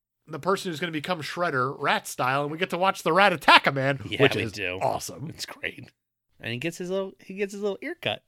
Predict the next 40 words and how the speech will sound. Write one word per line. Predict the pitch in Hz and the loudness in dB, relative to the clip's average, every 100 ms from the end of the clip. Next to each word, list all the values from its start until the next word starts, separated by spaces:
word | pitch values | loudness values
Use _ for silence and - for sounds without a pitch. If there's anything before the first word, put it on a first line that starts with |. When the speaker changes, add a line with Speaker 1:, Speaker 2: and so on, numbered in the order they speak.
| _ | _
Speaker 1:
Yep. | - 285 - _ _ _ _ | 2 2 0 _ _ _ _
All | 208 262 | 10 10
the | 220 | 10
while, | 202 185 - _ | 10 8 6 _
Casey | - 196 - 160 | -2 0 0 -4
is | 127 | 0
now | 143 139 139 | 2 2 0
sneaking | - - 151 139 131 | -6 -8 -6 -6 -6
in. | 127 | -6
He's | 120 - | -8 -12
disguised | 123 127 117 107 | -6 -4 -4 -6
as | 107 | -8
one | 113 | -8
of | 104 | -6
the, | 101 - | -10 -8
the | 107 | -2
bad | 139 180 117 | 0 0 -2
ninjas. | 85 87 127 - | -12 -12 -14 -10
Speaker 2:
Yep. | 123 131 _ _ _ _ - | -4 -4 _ _ _ _ -10
Speaker 1:
And | 127 117 110 _ _ | -8 -8 -14 _ _
Shredder | - - 160 143 143 139 | -14 -6 -2 0 -2 -4
is | 127 - | -10 -8
gonna | 135 113 | -6 -6
see | - 131 | -8 -6
Danny | 123 120 | -4 -4
without | 107 117 | -4 -2
a | |
headband | 107 131 110 104 | -2 -2 -4 -6
and | 98 | 0
say, | 113 - - - - | 0 0 -8 -18 -20
"You | - 120 | -10 -8
bad, | 107 110 87 | -6 -8 -8
son." | - 90 87 _ 139 | -12 -14 -16 _ -8
Speaker 2:
Mm-hmm. | 123 113 110 101 113 107 113 131 _ _ _ - | -6 -6 -8 -10 -10 -8 -8 -10 _ _ _ 2
Speaker 1:
But | 135 - | 2 2
there's | 147 147 | -2 0
no | |
repercussions | 160 139 131 - 160 - 113 - | 2 2 2 4 4 4 -6 -6
for | 98 | -4
it | 104 | -4